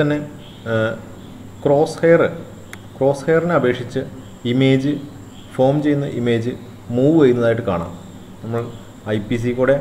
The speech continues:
നോക്കുന്ന സമയത്ത് ഫോം ചെയ്ത image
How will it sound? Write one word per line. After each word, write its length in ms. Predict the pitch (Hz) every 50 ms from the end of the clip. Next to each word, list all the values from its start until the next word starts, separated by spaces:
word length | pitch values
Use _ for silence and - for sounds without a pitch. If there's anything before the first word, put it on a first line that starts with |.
| - - - - - - -
നോക്കുന്ന 320 | 117 113 113 117 131 131 135 131
സമയത്ത് 340 | 123 110 107 101 101 110 127 180 - - - - - - - - - - - - - - - - - - - - - - - - - - - - - - - - - - - - - - - - - - - - - - - - - - - - -
ഫോം 240 | - 120 120 131 143 147 143
ചെയ്ത 160 | 147 147 147 143 143 - 117 110
image 360 | 107 113 110 110 101 113 135